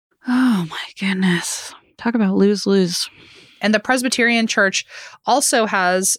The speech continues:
Speaker 2: a campaign called the Go Home Project that's helped over a thousand women return home since nineteen ninety-four. So
Speaker 1: Oh, that's good.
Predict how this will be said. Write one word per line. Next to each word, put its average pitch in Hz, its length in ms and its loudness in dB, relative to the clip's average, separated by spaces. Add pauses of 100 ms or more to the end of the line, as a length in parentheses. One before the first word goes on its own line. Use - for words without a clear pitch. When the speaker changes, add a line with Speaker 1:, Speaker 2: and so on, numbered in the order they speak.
Speaker 2:
a 180 380 2
campaign 196 440 0
called 180 260 0
the 180 60 -2
Go 185 260 4
Home 233 280 2
Project 175 540 0
that's 175 160 -2
helped 190 240 0
over 185 200 2
a 180 40 2
thousand 175 420 0
women 175 220 -2
return 170 380 0
home 165 280 -2
since 160 320 -2
nineteen 156 320 -4
ninety-four. 147 520 -6
So 185 340 2
Speaker 1:
Oh, 233 40 0
that's 220 300 -2
good. 240 380 -2